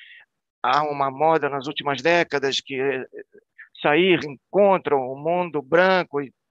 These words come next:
contra a escravidão, claro, isso é uma coisa complicada, mas temos que levar em conta que quando o Islã chegar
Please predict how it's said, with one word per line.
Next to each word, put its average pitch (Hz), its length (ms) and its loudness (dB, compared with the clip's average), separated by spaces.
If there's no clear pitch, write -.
contra 180 240 -4
a - 20 -4
escravidão, 165 680 -2
claro, 208 340 2
isso 170 240 -6
é 151 80 0
uma 143 140 -4
coisa 120 200 -6
complicada, 175 600 -2
mas 180 220 0
temos 247 240 -2
que - 80 -6
levar 156 260 0
em 208 80 0
conta 196 320 0
que 208 140 -14
quando 147 240 -6
o 151 60 -4
Islã 202 320 -2
chegar 135 580 -4